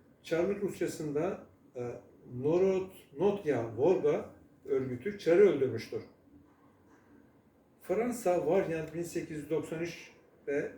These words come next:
meclisi bombalamış ve idam edilmiştir. Rusya'da bin dokuz yüzlerde sosyal devrimci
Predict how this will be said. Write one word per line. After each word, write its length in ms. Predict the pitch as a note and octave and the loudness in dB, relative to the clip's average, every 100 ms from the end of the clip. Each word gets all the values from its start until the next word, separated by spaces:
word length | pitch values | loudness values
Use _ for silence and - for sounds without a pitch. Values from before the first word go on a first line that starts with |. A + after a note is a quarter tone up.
| - | -10
meclisi 580 | C#3 D#3 D3+ D3+ - - | -2 0 0 -2 -2 2
bombalamış 640 | D#3 D3+ C#3 C#3 D3+ - | 2 4 4 4 0 -4
ve 160 | E3 D3+ | -4 0
idam 260 | E3 E3 | 0 2
edilmiştir. 600 | C3 A2+ G#2+ - A2 - - - - _ - - - - - C#3+ | 0 -2 -4 -8 -12 -14 -18 -20 -20 _ -20 -20 -20 -20 -8 -4
Rusya'da 560 | G3+ - C#3 A#2+ E3 - - - - - - - | -4 -2 -2 0 -4 -8 -18 -20 -20 -20 -20 -10
bin 120 | E3+ | -2
dokuz 320 | F3 F#3 G#3 F3+ | 0 0 0 -2
yüzlerde 480 | D#3+ C#3 A#2 C3+ | -2 -2 0 -2
sosyal 580 | D#3 - D3+ - F3 E3 | -4 -6 -6 0 0 2
devrimci 600 | D3+ C#3+ C3 A2+ B2 - | 4 4 2 0 0 -2